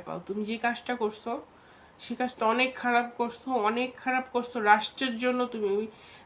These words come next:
তুমি একটুও ভাবো নাই। তোমার দ্বারা এই যেটা হইছে, এটা খুবই জঘন্যতম একটা কাজ হইছে। কি বলবো, আসলে বাকরুদ্ধ আমি, আমি স্তব্ধ। এত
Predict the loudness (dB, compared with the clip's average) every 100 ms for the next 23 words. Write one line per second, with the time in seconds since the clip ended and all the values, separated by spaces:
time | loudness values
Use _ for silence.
0 | -2 2 2 2 0 2 2 2 2 0
1 | 0 -4 -6 -2 -2 -4 -8 -4 0 2
2 | 4 2 0 -4 -2 -2 -2 -2 -4 -6
3 | -6 -6 -6 -4 0 0 0 -2 0 -2
4 | -2 -2 -4 -8 -8 -8 -8 -14 -16 -20
5 | -20 -20 -20 -20 -20 -20 -20 -20 -20 -20
6 | -20 -20 -20 -20 -20 -20 -20 -20 -10 -4
7 | -2 0 0 0 -2 -4 -4 2 4 4
8 | 2 0 0 -2 -4 -4 -4 -4 -8 -20
9 | -16 -8 -4 -4 -6 -10 -20 -16 -4 -2
10 | -2 -4 -6 -6 -10 -20 -20 -20 -20 -20
11 | -20 -20 -20 -20 -18 -10 -6 -6